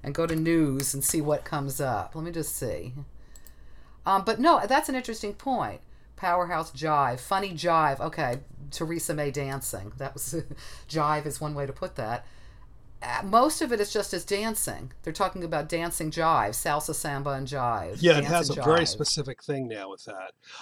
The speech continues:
Speaker 2: I just typed in
Speaker 1: Yeah.
Speaker 2: several on the Google Ngram viewer. I typed in several usages of z-, jive as that's jive talking, that's jive this and that, and there's virtually nothing.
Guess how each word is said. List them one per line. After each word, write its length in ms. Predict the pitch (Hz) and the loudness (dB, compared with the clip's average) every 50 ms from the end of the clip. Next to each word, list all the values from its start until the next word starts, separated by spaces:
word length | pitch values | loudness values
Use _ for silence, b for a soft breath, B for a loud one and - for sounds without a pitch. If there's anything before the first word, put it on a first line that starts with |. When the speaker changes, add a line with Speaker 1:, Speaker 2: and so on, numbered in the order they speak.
| B B | B B
Speaker 2:
I 80 | 170 | 2
just 240 | 185 196 214 - - | 6 6 6 6 6
typed 300 | - 214 196 175 - - | 6 4 4 4 4 4
in 180 | 180 165 160 143 | 4 4 2 2
Speaker 1:
Yeah. 120 | 190 - | 2 2
Speaker 2:
several 540 | - - 185 190 - - 175 165 156 151 147 - | 4 6 6 6 6 4 4 4 4 4 2 0
on 140 | - 147 143 | -2 -2 -2
the 80 | 139 | -2
Google 360 | 123 113 160 170 156 156 156 | 2 2 2 4 4 4 2
Ngram 460 | 147 151 170 160 151 147 139 127 117 113 | 2 2 2 4 4 4 4 2 0 -2
viewer. 240 | 127 127 127 127 | -2 -2 0 0
I 80 | 120 113 | -2 -2
typed 280 | - - 160 147 - 160 | -2 -4 -2 -2 -2 -2
in 120 | 135 123 | 0 2
several 600 | - - - 156 151 135 120 143 139 127 120 - B B B B B B B B | 2 2 2 4 2 2 4 4 4 4 2 -2 B B B B B B B B
usages 580 | 131 139 160 165 147 - 151 117 123 123 113 | 0 2 4 4 4 2 0 -2 -4 -4 -6
of 140 | 127 107 - | -6 -6 -4
z-, 160 | - - 156 | -4 -4 -4
jive 400 | - - 151 139 139 135 127 117 | 0 2 4 6 6 6 4 2
as 80 | 123 120 | 0 0
that's 260 | 135 135 - - - | 0 0 0 0 -2
jive 320 | - 151 135 131 131 127 | 0 0 2 2 0 -2
talking, 540 | - - 151 139 131 131 - 147 135 131 135 | -4 -2 0 0 0 0 -2 -4 -6 -6 -6
that's 240 | 127 131 127 - - | -6 -6 -6 -6 -4
jive 320 | - - 139 127 127 120 117 | -4 -2 -2 -2 -2 -4 -4
this 200 | 131 117 - - | -6 -6 -6 -6
and 120 | 123 127 135 | -6 -2 0
that, 140 | 135 135 | 0 0
and 80 | 117 120 | 0 -2
there's 140 | 120 113 - | -8 -10 -8
virtually 380 | - 143 131 - - 135 117 | -8 -8 -8 -8 -8 -10 -10
nothing. 380 | 113 120 123 127 - - 95 87 | -10 -10 -12 -12 -10 -12 -14 -14